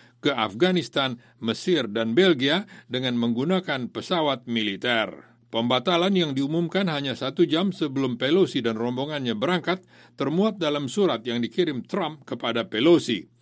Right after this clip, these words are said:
Kata Trump, "Karena pemerintah sedang mengalami shutdown, dengan menyesal saya harus memberitahu Anda bahwa kunjungan Anda ke Brussels, Mesir, dan Afghanistan telah ditunda. Kita akan menjadwalkan kembali ekskursi ini setelah pemerintah dibuka kembali."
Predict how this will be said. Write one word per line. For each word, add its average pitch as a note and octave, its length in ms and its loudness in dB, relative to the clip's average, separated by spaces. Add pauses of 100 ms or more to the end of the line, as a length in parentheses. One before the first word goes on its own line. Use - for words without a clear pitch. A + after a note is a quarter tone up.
(240)
Kata F#2+ 320 -8
Trump, E3+ 400 -2 (160)
"Karena D3+ 320 -4
pemerintah D3 560 -2
sedang C3+ 320 -4
mengalami A#2+ 480 -2
shutdown, C3+ 640 0 (160)
dengan B2 320 -4
menyesal C#3 560 0
saya D3 320 -2
harus F3 240 2
memberitahu C3+ 640 -2
Anda D3 400 0
bahwa C3 400 -2
kunjungan C#3+ 480 -2
Anda E3+ 320 0
ke F#2+ 160 -6
Brussels, F3+ 640 -2 (160)
Mesir, D#3+ 480 0
dan B2 240 -4
Afghanistan C3+ 720 -2 (160)
telah C3+ 160 -2
ditunda. B2+ 640 0 (400)
Kita A#2 400 -2
akan C3 240 -4
menjadwalkan C#3 800 -2
kembali C#3+ 560 0
ekskursi C#3+ 800 -4
ini D3+ 160 0
setelah C3 380 -4
pemerintah C3+ 580 -2
dibuka A2 540 -2
kembali." A2 640 -2